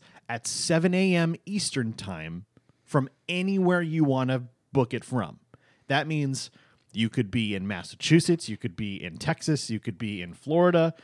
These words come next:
You can book, as long as you've purchased Genie Plus for the day,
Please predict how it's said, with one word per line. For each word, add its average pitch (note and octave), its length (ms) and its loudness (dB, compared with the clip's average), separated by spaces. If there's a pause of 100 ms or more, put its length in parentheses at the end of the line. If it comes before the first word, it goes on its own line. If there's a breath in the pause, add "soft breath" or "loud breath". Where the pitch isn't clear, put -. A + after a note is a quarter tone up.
(480 soft breath)
You D3 180 4
can F#3 260 2
book, D#3 380 2
as - 140 -8
long C3 220 4
as D3 100 6
you've F3 160 2
purchased - 580 0
Genie D#3+ 280 2
Plus E3 260 -2
for D3+ 180 2
the D#3+ 80 2
day, D#3+ 440 4